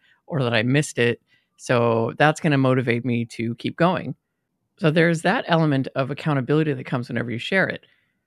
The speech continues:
On the flip side, because research always contradicts itself, there is other research that suggests that sharing your goal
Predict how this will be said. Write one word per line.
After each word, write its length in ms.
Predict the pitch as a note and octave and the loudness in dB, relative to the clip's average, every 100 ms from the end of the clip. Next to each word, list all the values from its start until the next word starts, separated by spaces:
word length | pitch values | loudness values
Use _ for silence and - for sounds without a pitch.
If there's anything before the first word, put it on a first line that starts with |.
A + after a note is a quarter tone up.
| _ _ _ _ _ | _ _ _ _ _
On 100 | D3 | 0
the 80 | C#3+ | 0
flip 260 | - A#3 - | 0 -4 0
side, 460 | D#3+ A#2 C3+ F3+ - _ _ | 2 2 2 -2 -8 _ _
because 340 | - F3+ D3+ C#3 | -6 0 0 0
research 400 | D#3+ - C#3+ - | -2 -2 -6 -6
always 340 | - C3+ E3+ C3 | 0 4 4 2
contradicts 540 | - A#2+ A#2 A2 - | -4 -8 -6 -8 -10
itself, 460 | - - - E3 - _ _ _ - | -10 -4 -2 -4 -10 _ _ _ 0
there 260 | E3 F3 | 6 6
is 220 | F#3 D#3 D3+ | 6 4 2
other 240 | E3+ G3+ | 0 2
research 320 | F#3+ F3 D3+ - | 0 0 -6 -8
that 140 | D3+ | -10
suggests 440 | E3 D#3+ E3 C#3+ | -10 -8 -6 -6
that 120 | - - | -8 -6
sharing 380 | - D3+ D#3+ | 0 2 2
your 140 | D#3+ D3 | 0 -2
goal 500 | C#3+ A#2 A#2+ B2 | 0 0 0 -2